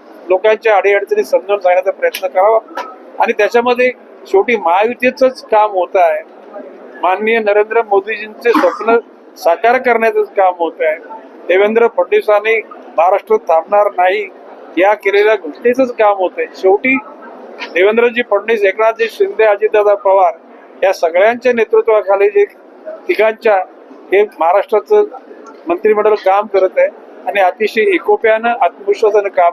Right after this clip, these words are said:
करत आहे. मला विश्वास आहे की पुढच्या कालखंडामध्ये जनतेच्या या अडचणी आहेत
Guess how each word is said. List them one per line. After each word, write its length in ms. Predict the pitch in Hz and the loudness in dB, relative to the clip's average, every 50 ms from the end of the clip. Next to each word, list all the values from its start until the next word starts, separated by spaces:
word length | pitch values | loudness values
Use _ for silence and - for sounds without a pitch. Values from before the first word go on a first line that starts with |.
| - - | -2 -4
करत 220 | 180 175 - - 226 | -8 -8 -6 -4 -4
आहे. 100 | 240 - - - - - - - - - - - | -4 -4 -6 -12 -20 -20 -20 -20 -16 -8 -4 0
मला 140 | 175 190 208 | 0 0 0
विश्वास 500 | 190 190 190 - 233 240 247 240 226 185 | 0 -2 -4 0 2 2 2 2 0 -4
आहे 100 | 160 135 - - - - - - - - - - - | -6 -6 -8 -14 -20 -20 -20 -20 -20 -20 -20 -6 -2
की 80 | - 196 | -2 -2
पुढच्या 440 | 190 - 180 180 180 - 226 233 233 | 0 0 -2 -2 0 0 0 0 2
कालखंडामध्ये 880 | 233 214 202 202 208 202 185 185 185 185 190 190 185 190 190 208 208 208 202 - | 2 0 0 0 0 0 -2 -2 0 0 0 0 0 0 2 2 2 2 0 -2
जनतेच्या 580 | 175 170 170 - - 202 202 202 - - 208 214 | -6 -6 -4 0 2 2 2 2 2 0 2 2
या 280 | 202 202 202 196 175 165 - - - - - - - | 2 2 2 2 0 -2 -6 -12 -20 -20 -10 -6 -4
अडचणी 440 | 156 160 160 - 220 226 233 226 | -2 -2 -2 0 -2 -2 0 0
आहेत 120 | 196 165 | -2 -4